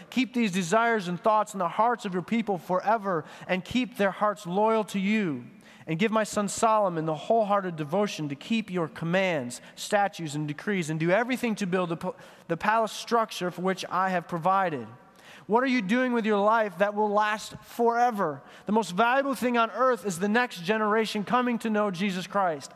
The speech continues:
That's it. That is the most valuable thing that we could do. You've heard me say it here before.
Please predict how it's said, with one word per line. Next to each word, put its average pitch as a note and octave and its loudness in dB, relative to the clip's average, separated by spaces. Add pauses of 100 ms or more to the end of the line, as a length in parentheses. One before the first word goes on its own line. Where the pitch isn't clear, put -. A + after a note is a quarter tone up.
(140)
That's A#3 -2
it. B3 4
That A#3 2
is G3+ -8
the G#3 0
most G#3 0
valuable A#3+ 2
thing G#3+ 0
that G3+ -2
we G3 0
could F3 -4
do. F#3 0 (640)
You've F3 -8
heard G#3+ 2
me G#3+ 0
say G#3+ 2
it G3 -4
here G#3 0
before. G3 0